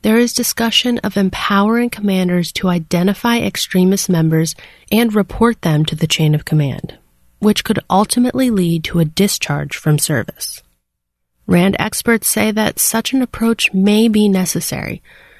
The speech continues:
but the fear of discharge could drive extremists underground. And it might also sidestep an audience that our research has shown to be critical to reversing the tide of extremism,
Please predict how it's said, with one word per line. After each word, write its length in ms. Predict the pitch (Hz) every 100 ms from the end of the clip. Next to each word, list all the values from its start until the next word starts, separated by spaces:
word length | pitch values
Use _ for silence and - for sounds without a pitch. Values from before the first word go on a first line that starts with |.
| _ _
but 140 | 220
the 80 | 214
fear 360 | - - 254 269
of 160 | 208 -
discharge 760 | 226 - - 156 147 156 - -
could 300 | - 240 220
drive 480 | - 180 175 214 226
extremists 760 | 247 - - 180 175 170 - -
underground. 880 | 175 180 185 175 165 156 76 - 170 - _ _ _ _ _ _ _ 208
And 80 |
it 80 | 220
might 260 | 208 247 262
also 420 | - 226 - 269
sidestep 760 | 262 - 208 214 240 - 254 -
an 120 | 202
audience 540 | 170 185 214 220 220 -
that 180 | 190
our 240 | - 202 226
research 480 | 202 202 - 214 -
has 140 | 190
shown 340 | - 196 185 185
to 120 | 180
be 140 | 185
critical 680 | - - 233 226 202 151 - -
to 120 | 185
reversing 680 | 180 160 170 175 - 214
the 60 | 208
tide 480 | - 175 160 143 -
of 120 | 151
extremism, 840 | 156 - 151 143 - - - -